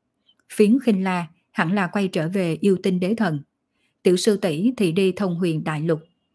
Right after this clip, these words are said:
mà Tuyết Nguyệt thì không cần nói, nhất định là về trên Thủy Nguyệt Tinh, chủ tinh của Hằng La Thương Hội.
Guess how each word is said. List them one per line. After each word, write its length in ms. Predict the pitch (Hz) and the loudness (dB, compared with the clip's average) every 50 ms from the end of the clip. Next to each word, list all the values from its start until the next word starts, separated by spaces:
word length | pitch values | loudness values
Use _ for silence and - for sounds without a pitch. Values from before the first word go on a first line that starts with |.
| _ _ _ - | _ _ _ -2
mà 140 | 208 196 175 | 0 0 0
Tuyết 260 | - - 311 302 - | 0 -2 -2 0 2
Nguyệt 200 | 202 190 170 160 - _ - | 0 2 0 0 -4 _ -6
thì 260 | - 190 175 170 165 | -4 -2 0 0 -2
không 260 | 160 - 202 180 170 | -2 -2 -4 -4 -2
cần 200 | - 180 160 156 | -2 -4 -2 -2
nói, 260 | 170 175 190 226 285 311 _ _ _ _ _ - | -2 -2 0 0 0 -2 _ _ _ _ _ 0
nhất 200 | 254 311 330 - | 0 0 0 2
định 200 | - 180 160 160 | 0 -2 0 0
là 140 | 180 170 160 | -2 -2 -2
về 300 | 151 170 175 170 165 160 160 | -2 -2 -2 -2 -2 -2 -2
trên 180 | 208 196 185 | -2 -2 -2
Thủy 160 | 180 - 156 156 | -2 -2 -2 0
Nguyệt 200 | 202 220 - - - | 2 0 0 0 -2
Tinh, 220 | - 196 185 175 160 _ _ _ _ _ _ _ _ | -2 0 0 0 -2 _ _ _ _ _ _ _ _
chủ 180 | - 202 165 180 | 2 2 2 2
tinh 300 | - 220 202 196 185 185 | 2 0 2 2 2 0
của 160 | - - 175 | 0 -2 -2
Hằng 240 | 175 202 202 165 156 | -2 -2 -2 -2 -4
La 240 | 165 180 180 180 170 | -4 -4 -4 -6 -6
Thương 240 | - - 196 175 175 | -4 -4 -4 -2 -2
Hội. 260 | 185 151 147 147 | -2 -4 -4 -6